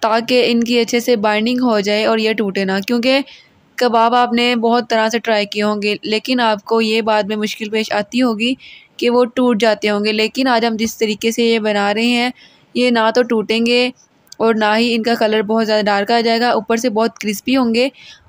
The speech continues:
और अंदर से बहुत जूसी। सारे आलूओं को हमने इसी मैशर की मदद से मैश करना है बारीक बारीक, और जब ये मैश हो जाए तब हमने इनको एक बाउल में शिफ्ट कर लेना है।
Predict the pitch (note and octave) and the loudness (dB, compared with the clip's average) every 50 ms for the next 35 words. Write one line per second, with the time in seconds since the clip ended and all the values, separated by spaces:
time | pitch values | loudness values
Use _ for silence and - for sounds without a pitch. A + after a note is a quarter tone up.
0 | - A3 A#3 A#3 A#3 A3+ A3+ A#3 A3+ - C4 B3 F#3+ A3 A3+ A#3+ A#3 G3 F#3+ G#3+ | -4 0 0 2 2 2 2 2 2 2 0 0 0 0 2 2 2 0 0 -2
1 | G3+ - - F#3+ F#3+ F#3 F#3+ - _ _ _ _ - - A#3+ A3+ A#3 A3+ C4+ C#4+ | -4 -2 -2 -2 -4 -4 -4 -8 _ _ _ _ -8 -2 0 2 2 4 4 2
2 | C4+ B3+ B3 B3 B3 A#3+ A#3+ C4 C4 A#3 A3+ A#3 A#3+ - A#3+ A3 - C4 B3+ A#3 | 4 2 2 2 0 2 2 0 2 2 2 0 0 0 -2 -2 -2 -2 0 0
3 | A3+ G#3+ - A3 G#3+ A#3 A3+ A3 A3 A3 G#3+ - A#3+ A3+ G#3 G3 G3+ G3 - A3+ | 0 -2 -2 -4 -4 -2 -4 -2 -2 -2 -2 -2 -2 -2 0 -2 -2 -2 -4 -4
4 | A3 G#3+ A3+ A#3+ B3 A#3 G3+ G#3+ G#3 G3+ G#3 A3 G#3+ - G#3+ G#3+ G#3 G#3+ A#3 C#4 | -2 -2 0 0 -2 0 0 0 0 0 0 -2 -2 -2 -2 0 0 0 0 -2
5 | - - - _ _ _ _ _ _ _ _ _ _ - - G#3 G#3+ G#3+ G3 A3+ | -4 -8 -16 _ _ _ _ _ _ _ _ _ _ -2 0 0 0 2 0 -2
6 | G#3 G#3+ A3+ A3 A3 G#3+ G#3+ A3 B3 - C4 A#3+ A3 A3 G#3+ A3+ A3 A3+ A3 G3+ | 0 0 -2 -2 0 0 0 -2 0 0 -2 -2 0 0 0 0 0 -2 -2 0
7 | A#3+ A3+ A3 G#3+ G#3+ G#3+ G#3 G3+ - A3 G#3+ A3 A3 - - G3 G#3 G3+ G#3 G#3 | 0 -2 0 0 -2 -2 -4 -4 -2 -2 -2 -2 -2 -6 -6 -2 -2 0 0 0
8 | G#3+ A3 A#3 A3+ - A3+ G#3+ G#3 - - G3+ F#3+ F#3 F#3 F3 F3 E3 E3 | -2 -2 -4 -2 -4 -6 -6 -8 -6 -6 -6 -4 -4 -4 -6 -6 -8 -10